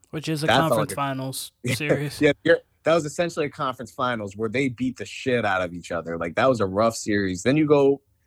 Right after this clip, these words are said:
Speaker 2: and face the Heat, and that was literally a hockey series. Like, that felt like it was straight out of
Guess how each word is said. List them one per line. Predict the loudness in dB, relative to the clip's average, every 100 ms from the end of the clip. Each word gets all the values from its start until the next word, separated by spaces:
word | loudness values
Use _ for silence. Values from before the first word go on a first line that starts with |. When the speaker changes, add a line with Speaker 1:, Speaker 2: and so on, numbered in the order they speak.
| -8
Speaker 2:
and | 0
face | 2 2
the | -2
Heat, | 2 4 4
and | 2
that | 2
was | 0
literally | 2 4 6 4 2 -2
a | 0
hockey | 2 2 0 -4
series. | -12 -10 -10 -8 -6 -2
Like, | -2 -4 -20 -4 2
that | 2 4
felt | 2 4
like | -2 -2
it |
was | -6 -8
straight | -4 -2 -2 -2
out | -2
of | -2 -8